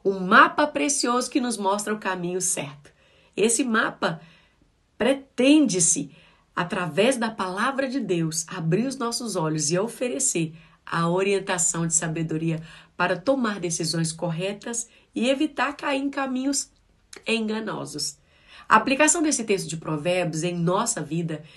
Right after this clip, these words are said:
requer discernimento e humildade para reconhecer que as nossas próprias ideias nem sempre são as melhores. Nós devemos buscar a vontade de Deus em todas as áreas em nossas vidas, confiando em sua palavra como sendo a verdade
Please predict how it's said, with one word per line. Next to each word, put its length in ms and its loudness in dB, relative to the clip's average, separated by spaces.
requer 480 -2
discernimento 880 0
e 20 -6
humildade 720 -2
para 120 -4
reconhecer 540 0
que 100 -4
as 140 -2
nossas 340 -2
próprias 640 -2
ideias 800 0
nem 180 0
sempre 440 0
são 200 2
as 140 0
melhores. 560 0
Nós 100 8
devemos 360 6
buscar 380 6
a 20 4
vontade 500 0
de 60 0
Deus 260 2
em 160 2
todas 460 2
as 180 0
áreas 400 -4
em 140 2
nossas 420 -4
vidas, 320 -4
confiando 640 0
em 80 2
sua 240 2
palavra 500 0
como 240 -4
sendo 220 -2
a 20 0
verdade 640 -4